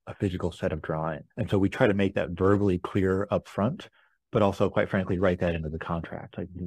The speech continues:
"Thou shalt use this system as the quote unquote single source of truth."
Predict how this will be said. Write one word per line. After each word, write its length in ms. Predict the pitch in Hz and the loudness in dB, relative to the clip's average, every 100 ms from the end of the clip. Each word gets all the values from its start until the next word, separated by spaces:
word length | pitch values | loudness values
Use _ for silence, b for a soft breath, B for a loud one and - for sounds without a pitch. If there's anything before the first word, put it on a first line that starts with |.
| 87 | -2
"Thou 280 | 92 92 92 | 2 4 2
shalt 380 | - 90 87 80 - 110 | 2 0 0 -2 -8 2
use 380 | 98 92 85 | 4 4 2
this 200 | 85 90 | 0 -2
system 580 | - 196 - 90 80 78 - | 0 -2 0 -4 -4 -8 -4
as 160 | 95 82 | -4 -2
the 80 | |
quote 240 | 87 95 85 | -2 0 -2
unquote 380 | 82 90 82 - | 0 -2 -2 -2
single 300 | 92 87 82 | -2 -2 -4
source 360 | 98 80 - | -2 -2 -2
of 140 | 85 - | -8 -4
truth." 260 | - 98 | -4 -4